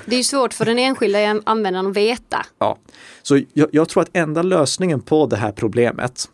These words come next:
Speaker 1: Mm.
Speaker 2: det är att, eh, egentligen Google upprättar någon typ av certifiering för hårdvara. För då skulle Google kunna få ut liksom en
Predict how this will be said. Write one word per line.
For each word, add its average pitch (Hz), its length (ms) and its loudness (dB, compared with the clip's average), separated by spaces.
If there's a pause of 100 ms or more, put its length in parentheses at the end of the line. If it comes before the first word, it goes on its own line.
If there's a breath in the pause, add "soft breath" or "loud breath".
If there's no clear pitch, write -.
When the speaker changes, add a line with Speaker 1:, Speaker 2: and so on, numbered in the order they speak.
Speaker 1:
Mm. 226 360 -2 (520)
Speaker 2:
det 131 360 2
är 123 420 0 (100)
att, 110 540 -4
eh, 104 400 2 (1500)
egentligen 139 640 0
Google 135 440 2
upprättar 120 800 -2
någon 151 400 0
typ 127 280 0
av 123 120 0
certifiering 135 1600 0 (340 soft breath)
för 139 580 2
hårdvara. 131 1080 2 (1000 soft breath)
För 131 300 2
då 156 160 4
skulle 165 300 2
Google 131 640 4 (100)
kunna 123 260 -2
få 143 260 0
ut 160 400 4
liksom 123 400 -4
en 117 260 -2